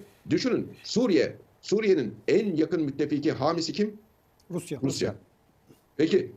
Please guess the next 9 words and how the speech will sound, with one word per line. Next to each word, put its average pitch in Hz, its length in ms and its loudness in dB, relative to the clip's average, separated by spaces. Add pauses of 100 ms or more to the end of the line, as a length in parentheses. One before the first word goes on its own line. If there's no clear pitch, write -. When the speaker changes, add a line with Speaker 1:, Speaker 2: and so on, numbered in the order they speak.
(280)
Speaker 1:
<laughs> - 460 -2
Rusya 175 460 2
hamisiyken 175 680 0
yanı 196 200 2
başında 175 360 0
aynı 202 260 2
topraklarda 165 520 -2
kim 208 180 -2
var? 196 200 0